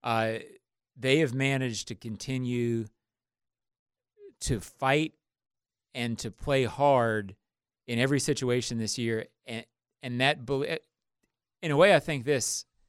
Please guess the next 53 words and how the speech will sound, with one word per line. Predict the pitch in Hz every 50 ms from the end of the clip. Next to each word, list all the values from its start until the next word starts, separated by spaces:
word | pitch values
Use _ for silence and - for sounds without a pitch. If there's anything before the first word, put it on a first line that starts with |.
| _ _ _ _ _ _ _ _ _ _ _ _ _ _ _ _
I | - 131
think | - - 196 202 - -
they | 123 113 131 160 190 208
believe | 135 - 151 139 131 160 202 208 208 170 120
they're | 120 123 120 117
a | 107
great | 101 107 120 113 117 - -
defense, | - 120 123 113 - 123 117 110 -
even | 123 123 120 127
if | 120 - -
they're | 117 107
not, | 98 101 110 143 196 - - _ _ _ _ _ _ _ _ _ _ _ _ _ _ _ _ _ _ _ _ _ -
and | 135 123 127 123
that | 123 113
that | 120 127 135 139
has | 131 120
served | - - - - 147 143 143 127 117 123
them | 117 127 123 120 117
well | 113 117 123 131 135 131 123
to | - 127
continue | 104 - 117 113 104 - - 147 135 131 127 120
to | 107 98
play | - - 107 139 131 135 139
hard, | 120 127 123 120 120 120 120 120 117 110
to | 117
continue | 98 104 101 - 131 127 123 107
to | 110
make | 120 123 120
the | - 104
plays | - - 135 123 123 120 107
when | 113 110 110
it |
absolutely | 117 120 113 - - 123 113 107
matters, | 104 113 117 127 127 123 117 104 - _ _ _ _ _ _ _ _ -
and | 123
they | 123
come | 117 160 151
up | 143
with | 123 135
the | 113
plays | - 147 139 139 120
when | 131 127
it | 120
matters. | 117 120 131 131 - - - - -
I, |
it's, | 120 117 127 - 135 117 - - - - -
it's | - 147 - -
a | 131
remarkable | 120 113 113 113 123 135 135 127 - 120 110 110
defense | 92 107 107 98 - 104 90 -
on | 101 95
that | 98 98 -
front. | - 110 113